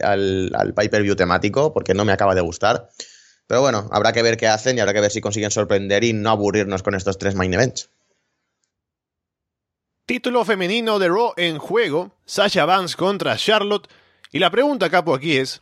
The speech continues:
Speaker 2: estamos en Boston, la ciudad natal de Charlotte, es el combate histórico, el que va a cambiar el, el, el rumbo de, de la historia tal como la conocemos, la humanidad nunca va a ser igual luego de que suceda este combate.
Speaker 1: <laughs>
Speaker 2: ¿Debería ser el main event o no?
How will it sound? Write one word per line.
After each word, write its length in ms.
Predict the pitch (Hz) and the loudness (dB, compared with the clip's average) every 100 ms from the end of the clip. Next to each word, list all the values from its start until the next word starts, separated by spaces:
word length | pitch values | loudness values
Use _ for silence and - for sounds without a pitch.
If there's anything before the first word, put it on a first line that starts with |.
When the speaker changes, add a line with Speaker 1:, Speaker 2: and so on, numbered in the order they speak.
| _ - | _ -6
Speaker 2:
estamos 340 | 139 269 185 | 0 2 2
en 100 | 147 | 2
Boston, 500 | 185 - 135 123 147 _ - | 2 0 -6 -10 -14 _ -8
la 140 | 113 | -6
ciudad 200 | 143 190 | -2 -2
natal 320 | 139 147 139 | 0 0 0
de 80 | 107 | -2
Charlotte, 520 | - 160 139 131 _ _ _ _ _ - | 0 -2 0 -4 _ _ _ _ _ -4
es 180 | 147 165 | -2 -2
el 100 | 127 | -2
combate 360 | 123 143 139 | 0 0 0
histórico, 720 | 113 - 185 135 120 123 117 | 0 2 2 2 0 0 0
el 260 | 110 104 104 - - _ - | -2 -4 -8 -16 -20 _ -4
que 80 | 165 | 0
va 80 | |
a 20 | 170 | 0
cambiar 300 | 156 170 165 | 0 2 2
el, 200 | 131 127 | 0 -4
el, 240 | 120 120 151 | -6 -6 -4
el 100 | 147 | -2
rumbo 300 | 208 175 139 | -2 0 2
de, 220 | 120 113 | 0 0
de 80 | 120 | -4
la 60 | |
historia 380 | 110 - 190 143 | -4 0 2 2
tal 140 | 156 | 0
como 160 | 143 135 | -2 -2
la 80 | 110 | -4
conocemos, 440 | 113 110 208 190 | -4 -2 0 0
la 80 | 139 | 0
humanidad 340 | 127 127 160 175 | -2 -2 -2 -2
nunca 220 | 175 139 | 0 0
va 100 | 151 | 0
a 60 | |
ser 200 | 135 165 | 0 -2
igual 340 | 139 139 208 151 | -2 0 0 0
luego 200 | 143 127 | 0 0
de 80 | 113 | -2
que 80 | |
suceda 220 | 120 120 131 | -6 -2 -2
este 180 | 123 | -2
combate. 400 | 131 147 175 175 - 156 - 151 | -6 -2 -2 -2 -4 -4 -4 -8
Speaker 1:
<laughs> 300 | - 143 - | -4 -6 -2
Speaker 2:
¿Debería 400 | 160 185 277 220 | 0 2 0 0
ser 140 | 254 | 0
el 120 | 196 | 0
main 220 | 214 277 | 0 0
event 240 | 220 302 208 | 0 0 -2
o 60 | |
no? 240 | 139 98 | -4 -6